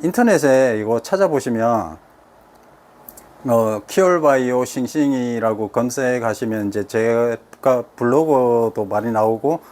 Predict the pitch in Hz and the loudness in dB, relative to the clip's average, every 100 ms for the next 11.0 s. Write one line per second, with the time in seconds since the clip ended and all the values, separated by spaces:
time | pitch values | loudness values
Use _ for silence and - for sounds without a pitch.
0 | _ 120 104 107 - 123 98 90 107 107 | _ -8 -4 -4 -2 -4 -6 -4 -2 0
1 | 104 101 104 - 139 127 113 107 - - | 0 -2 -4 -2 0 0 -2 -6 -10 -8
2 | 143 135 135 117 110 123 117 117 104 98 | -2 0 2 0 0 0 0 0 -2 -4
3 | 107 101 - - - - - 113 117 110 | -4 -6 -14 -20 -20 -12 -6 -4 -4 -2
4 | 127 127 147 139 135 131 123 113 - 127 | 0 2 2 2 2 2 2 0 -2 -2
5 | 127 113 131 135 127 104 104 95 95 - | -2 -4 -2 -2 -2 -2 -4 -4 -6 -2
6 | 107 101 165 - - - - - _ 95 | -2 0 -2 -6 -20 -20 -20 -20 _ -14
7 | 95 95 95 90 87 90 98 - 156 139 | -10 -10 -10 -12 -12 -14 -12 -4 0 4
8 | 123 113 110 107 139 120 110 123 113 117 | 4 4 4 2 0 -2 -2 -4 -4 -4
9 | 139 - 104 104 101 101 98 104 110 - | -4 -4 -2 0 0 0 -2 -4 -6 -6
10 | 120 117 107 110 101 107 131 107 107 82 | -4 -2 -2 -2 -2 2 2 0 -2 -6